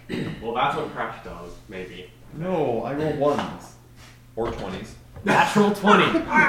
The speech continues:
Speaker 3: Yes, as you, as you are falling, you re-, you reach out with your hand and hook onto the side of the ziggurat, and using your momentum, plant your feet on the inside of the roof, and because of your spider walk, you're suddenly fine.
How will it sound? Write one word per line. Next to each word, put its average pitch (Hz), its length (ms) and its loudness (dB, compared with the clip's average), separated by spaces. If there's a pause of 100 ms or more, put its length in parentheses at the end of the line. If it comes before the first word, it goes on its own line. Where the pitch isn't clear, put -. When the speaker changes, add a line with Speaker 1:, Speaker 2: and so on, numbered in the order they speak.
(380)
Speaker 3:
Yes, 202 480 6
as 170 260 4
you, 214 160 4
as 208 280 6
you 214 120 6
are 202 140 8
falling, 180 500 6
you 165 160 0
re-, 185 240 0
you 180 180 0
reach 190 300 -4
out 185 200 4
with 165 180 -6
your 165 100 -2
hand 156 360 -4
and 139 100 -8
hook - 300 -6 (440)
onto 151 840 0
the 139 100 -10
side 160 280 0
of 135 60 -2
the 127 60 -6
ziggurat, 127 600 0
and 127 140 -4
using 139 260 -4
your 131 120 -2
momentum, 123 420 -6 (140)
plant 143 300 -6
your 131 100 -6
feet 123 380 -8
on 127 140 -4
the 135 140 0
inside 135 380 0
of 131 100 -2
the 117 80 4
roof, 110 220 -2
and 110 140 -8
because 113 300 -8
of 110 60 -10
your 110 100 -10
spider 110 320 -2
walk, 101 240 -6
you're 120 120 -8
suddenly 107 380 -8
fine. 98 300 -12